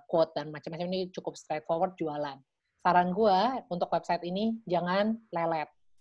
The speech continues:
Kalau orang lihat e-commerce pengennya yang cepet ngebuka, ya. Oke. Eh,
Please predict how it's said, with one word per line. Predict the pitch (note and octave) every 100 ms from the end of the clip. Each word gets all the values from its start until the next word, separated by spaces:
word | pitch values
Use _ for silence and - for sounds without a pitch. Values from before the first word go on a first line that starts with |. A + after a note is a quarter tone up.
| - _ _ _ _ -
Kalau | F3
orang | E3+ F3+ F#3+
lihat | F3+ E3
e-commerce | D#3+ E3 F#3
pengennya | F#3 E3 D#3 F#3
yang | F#3+
cepet | F#3 - - _ _ -
ngebuka, | D#3 D3 - - _ _ _ _ -
ya. | D#3 F3+ _ _ _ _ -
Oke. | F3+ D#3+ - - _ _ _ _ _ _ _ _ G#3+
Eh, | G#3+ A3